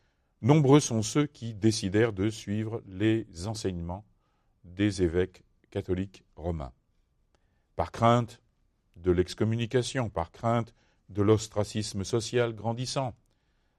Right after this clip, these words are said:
euh, un phénomène que nous connaissons bien aujourd'hui, euh, quand on considère par exemple l'attitude particulière qui prévaut dans le monde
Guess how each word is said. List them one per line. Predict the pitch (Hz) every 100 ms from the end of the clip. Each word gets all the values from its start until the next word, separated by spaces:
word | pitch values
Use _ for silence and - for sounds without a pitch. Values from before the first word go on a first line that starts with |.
| _ 92
euh, | 85
un | 67 85
phénomène | 90 90 113 110
que | 104
nous | 98 95
connaissons | 98 92 95 123
bien | 123 127
aujourd'hui, | 98 90 92 90 87 80 _ _ _ _ _ -
euh, | 87 85
quand | 92 104
on |
considère | 90 98 - 92 107
par | 107 87
exemple | 85 85 110 110 - _ _ _ _
l'attitude | 90 - 101 95 -
particulière | - 87 95 - 90 101 113 -
qui | 92
prévaut | - 107 98 107 123 123 - _ _ -
dans | 90 107 113 113 104
le | 95
monde | 98 110 104